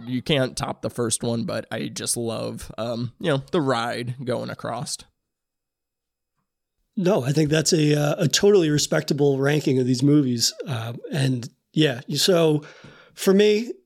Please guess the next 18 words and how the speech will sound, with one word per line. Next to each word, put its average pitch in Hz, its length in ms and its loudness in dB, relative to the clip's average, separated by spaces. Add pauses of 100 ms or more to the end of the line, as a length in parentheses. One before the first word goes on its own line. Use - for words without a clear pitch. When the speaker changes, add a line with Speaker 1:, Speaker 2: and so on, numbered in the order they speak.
Speaker 2:
my 170 180 2
number 175 220 4
five 170 440 2
is 160 220 2
going 151 320 4
to 151 180 2
be 143 460 4 (360)
Ravager. 156 680 2
This 143 340 2
was 147 140 4
a 151 60 4
film 156 300 4
that, 151 260 2
as 143 300 2
I 143 40 2
said, 185 500 2
you 175 100 2
know, 151 180 2